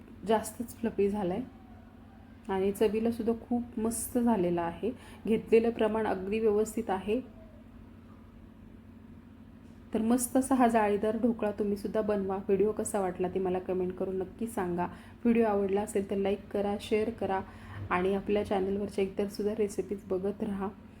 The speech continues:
जर Instagram-वर तुम्ही असाल तर Instagram-लासुद्धा आपलं, अ, चॅनल आहे, तिथंसुद्धा तुम्ही फॉलो करा. नवीन असाल तर सबस्क्राईब करा YouTube चॅनलला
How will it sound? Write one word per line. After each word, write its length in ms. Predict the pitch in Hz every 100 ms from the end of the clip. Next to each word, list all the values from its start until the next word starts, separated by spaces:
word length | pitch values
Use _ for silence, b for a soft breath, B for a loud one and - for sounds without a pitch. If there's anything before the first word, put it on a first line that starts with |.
| B B B - - 202
जर 100 | 226
Instagram-वर 720 | 226 220 233 226 226 220 226
तुम्ही 240 | 233 214
असाल 340 | 214 - 185 185
तर 60 |
Instagram-लासुद्धा 880 | 185 202 190 208 208 208 214 226 214
आपलं, 340 | 202 196 202
अ, 400 | 202 196 196 185 190 -
चॅनल 300 | 185 190 190
आहे, 220 | 185 196
तिथंसुद्धा 520 | 196 196 202 196 196 196
तुम्ही 220 | 196 226 -
फॉलो 220 | 214 190
करा. 260 | 196 208 185 233 - - - - - - - - - - -
नवीन 320 | 208 202 214
असाल 340 | 226 226 214
तर 100 | 214
सबस्क्राईब 520 | 226 214 202 - 202 196 -
करा 200 | 202 202 202 -
YouTube 380 | 202 190 196 196
चॅनलला 400 | 208 196 185 185